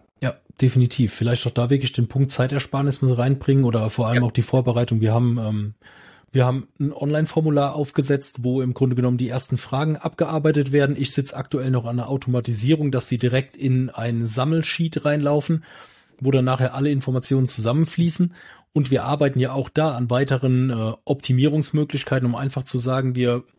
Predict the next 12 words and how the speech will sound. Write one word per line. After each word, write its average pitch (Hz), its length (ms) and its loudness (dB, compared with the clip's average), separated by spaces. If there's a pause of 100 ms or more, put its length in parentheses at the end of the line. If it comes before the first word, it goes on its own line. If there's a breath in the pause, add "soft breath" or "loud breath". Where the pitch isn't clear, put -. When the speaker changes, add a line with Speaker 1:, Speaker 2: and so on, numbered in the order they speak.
(120)
Speaker 1:
machen 131 320 -2
die 120 80 -4
Vorbereitungszeit 151 1080 -2 (240 soft breath)
so 139 300 -2
effektiv 156 680 -4
wie 127 100 2
möglich. 139 640 0 (640 soft breath)
Nicht 170 360 0 (480)
um 139 180 2
primär 139 340 2
zu 135 140 -2
sagen 127 480 -2